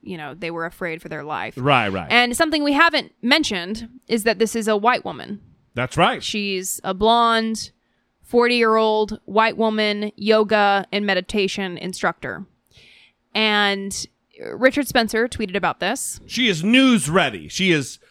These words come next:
Speaker 2: prime time ready 'cause she's pretty and blonde and white.
Speaker 1: Richard Spencer tweeted about this.
Speaker 2: Of course he did.
Speaker 1: And said, "Wow, I suddenly care about police brutality,"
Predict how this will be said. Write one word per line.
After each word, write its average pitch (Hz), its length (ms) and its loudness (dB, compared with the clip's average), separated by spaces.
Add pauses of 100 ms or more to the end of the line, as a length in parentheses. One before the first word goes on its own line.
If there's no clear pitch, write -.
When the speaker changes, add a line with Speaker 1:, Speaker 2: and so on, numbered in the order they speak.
(140)
Speaker 2:
prime 226 380 0
time 160 380 2
ready 101 360 0
'cause 120 180 -4
she's 123 200 -4
pretty 139 360 2
and 120 120 -2
blonde 117 360 0
and 107 120 -4
white. - 500 -4 (680)
Speaker 1:
Richard 247 280 2
Spencer 247 320 0
tweeted 190 340 -4
about 185 220 0
this. 185 280 -4
Speaker 2:
Of 120 120 -2
course 190 360 4
he 104 100 -6
did. 87 160 -4
Speaker 1:
And 214 120 -4
said, 202 640 0
"Wow, 214 840 0
I 202 120 -2
suddenly 208 480 -4
care 196 360 0
about 175 380 -4
police 185 280 -8
brutality," 175 640 -6